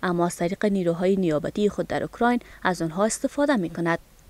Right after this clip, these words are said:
دولت بایدن ماه اسد اولین بسته کمک نظامی که شامل مهمات خوشه‌ای بود را به اوکراین ارسال کرد.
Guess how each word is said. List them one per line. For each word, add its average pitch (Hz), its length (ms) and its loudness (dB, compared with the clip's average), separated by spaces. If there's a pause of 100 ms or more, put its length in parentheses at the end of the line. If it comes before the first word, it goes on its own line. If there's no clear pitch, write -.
(1400)
دولت 302 340 4
بایدن 277 400 4
ماه 254 260 2
اسد 247 360 0
اولین 220 320 2
بسته 226 360 2
کمک 202 340 -2
نظامی 190 400 0
که 202 120 -2
شامل 190 320 -2
مهمات 180 480 -2
خوشه‌ای 254 400 0
بود 269 280 0
را 269 80 2
به 226 160 0
اوکراین 285 380 2
ارسال - 340 -8
کرد. 160 180 -6